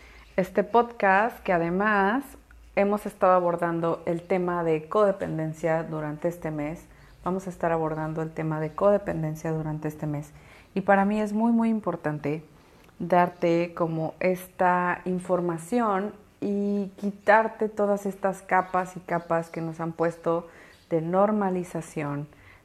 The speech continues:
de la codependencia. Y déjame decirte que inicialmente quería llamar a este episodio, eh, ¿qué tan codependiente eres? Pero luego dije, bueno,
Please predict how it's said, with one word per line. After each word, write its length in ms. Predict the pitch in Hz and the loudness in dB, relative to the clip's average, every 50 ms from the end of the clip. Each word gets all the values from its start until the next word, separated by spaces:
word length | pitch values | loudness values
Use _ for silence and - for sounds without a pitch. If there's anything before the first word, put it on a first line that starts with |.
| _ - | _ -6
de 200 | - 165 165 160 | 0 0 2 2
la 280 | 165 165 160 160 165 - | 2 0 0 -2 -2 -4
codependencia. 880 | - - 160 151 151 151 151 147 147 147 147 147 151 151 - - 160 156 - - _ _ _ _ - - - - - - - _ _ - | -6 -6 -4 -4 -4 -4 -6 -8 -8 -6 -6 -8 -8 -10 -12 -16 -20 -20 -20 -20 _ _ _ _ -20 -20 -20 -20 -20 -20 -20 _ _ -2
Y 380 | 233 233 240 233 233 233 233 | 0 2 4 4 2 2 4
déjame 400 | 214 247 247 247 320 339 359 320 | 6 6 6 6 6 4 4 4
decirte 540 | 233 220 - - 226 214 226 - 226 220 220 | 4 2 2 0 0 0 2 2 2 2 2
que 540 | - - 214 202 202 196 190 190 190 190 190 - - - - | 2 2 4 4 4 4 4 2 0 -2 -4 -8 -10 -4 0
inicialmente 840 | 220 220 220 220 208 - - 269 277 269 262 262 240 247 262 247 | 2 4 4 2 2 4 6 6 6 6 6 4 4 4 2 2
quería 460 | 247 - 202 202 202 202 202 208 - - 190 - | 2 2 2 2 4 4 2 2 0 -4 -6 -6
llamar 360 | 185 170 175 180 185 185 190 | -6 -4 -2 0 0 0 0
a 20 | |
este 160 | 196 190 - 196 | 0 -2 -4 -6
episodio, 800 | - - 170 160 - 180 170 170 170 175 175 175 175 175 170 175 - - - - - - - - _ - - _ _ _ _ _ _ - _ - - _ _ _ _ - _ - | -6 -6 -6 -4 -2 0 0 0 0 0 0 0 -2 -4 -8 -14 -20 -20 -20 -20 -20 -20 -20 -20 _ -20 -20 _ _ _ _ _ _ -20 _ -20 -20 _ _ _ _ -20 _ -2
eh, 440 | 180 175 170 170 170 165 165 165 165 - | -2 0 2 2 2 2 2 0 2 4
¿qué 80 | 240 240 | 4 4
tan 240 | 240 - 240 214 | 6 6 2 4
codependiente 800 | 196 175 165 160 165 156 151 156 156 160 160 160 - 170 160 156 | 4 4 4 2 2 -2 -2 -2 -2 -2 -2 -2 0 2 2 2
eres? 260 | 151 156 160 165 165 | 2 0 0 -2 -2
Pero 220 | - - 180 175 175 | -2 0 2 2 4
luego 240 | 185 185 185 190 | 4 6 6 4
dije, 220 | 185 196 190 - 190 | 2 0 -2 -2 -2
bueno, 460 | 190 220 226 208 190 175 180 220 277 | 0 2 2 2 2 0 -2 -4 -8